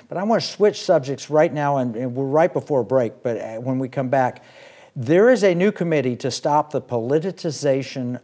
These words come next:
of the F B I and the intelligence agencies. It's the W T F <laughs> committee. Uh, weaponize the federal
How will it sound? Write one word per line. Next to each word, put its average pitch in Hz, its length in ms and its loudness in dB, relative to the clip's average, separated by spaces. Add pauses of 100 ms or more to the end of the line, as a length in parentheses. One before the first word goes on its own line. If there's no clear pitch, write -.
of 123 500 -2 (100)
the 131 180 0
F 123 200 -2
B 135 140 0
I 110 280 -2
and 135 260 -2
the 175 80 -2
intelligence 139 580 0
agencies. 113 680 -6
It's - 280 -12
the 131 320 -6
W 165 560 -2
T 170 440 -8 (180)
F - 400 -8 (480)
<laughs> - 480 -20
committee. 120 640 -6 (1000)
Uh, 139 240 6
weaponize 165 800 4
the 143 100 2
federal 147 720 4